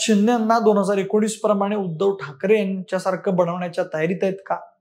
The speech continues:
तुमची मतं आम्हाला कमेंट करून नक्की सांगा. जर हा व्हिडिओ आवडला असेल तर लाईक आणि शेअर करा.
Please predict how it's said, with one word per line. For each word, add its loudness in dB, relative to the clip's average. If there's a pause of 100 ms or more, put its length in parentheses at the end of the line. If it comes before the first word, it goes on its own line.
(240)
तुमची 0
मतं 2
आम्हाला 2
कमेंट -4
करून -2
नक्की -6
सांगा. -2
जर -2
हा -2
व्हिडिओ -4
आवडला 0
असेल -2
तर -2
लाईक 0
आणि 0
शेअर 4
करा. 4